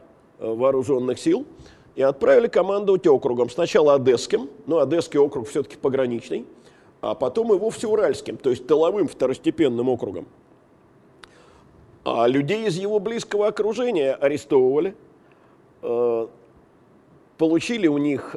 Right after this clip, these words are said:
э, показания и о предательстве, и о присвоении Жуковым ценностей на,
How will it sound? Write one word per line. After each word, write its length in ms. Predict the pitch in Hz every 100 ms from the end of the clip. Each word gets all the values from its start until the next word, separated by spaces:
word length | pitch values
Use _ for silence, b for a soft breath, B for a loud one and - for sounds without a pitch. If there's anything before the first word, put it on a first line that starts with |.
| -
э, 380 | 120 120 117 113 - - _ _ _
показания 680 | 147 139 156 131 131 120 120
и 160 | 113 220
о 140 | 214
предательстве, 840 | 143 131 127 180 214 185 - 208 - B B B
и 120 | 165
о 140 | 226 185
присвоении 760 | 156 147 151 143 143 135 123
Жуковым 460 | 123 139 127 123 120
ценностей 600 | - 180 208 208 208 185
на, 420 | 175 180 170 165